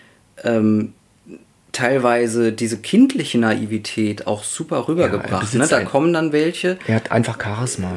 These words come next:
Speaker 1: äh, wollen auf ihn einprügeln und er denkt sich, „Warum? Ich hab dir doch gar nichts getan.“ So.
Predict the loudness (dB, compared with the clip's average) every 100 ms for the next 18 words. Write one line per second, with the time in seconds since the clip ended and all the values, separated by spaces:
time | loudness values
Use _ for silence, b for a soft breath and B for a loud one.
0 | -6 -6 -6 -4 2 4 6 4 4 -2
1 | -2 0 0 0 0 2 4 2 0 -4
2 | -4 -10 -6 -6 -2 2 2 2 -4 -10
3 | -8 -6 -4 -2 -2 -2 -8 -8 -8 -8
4 | -6 2 2 2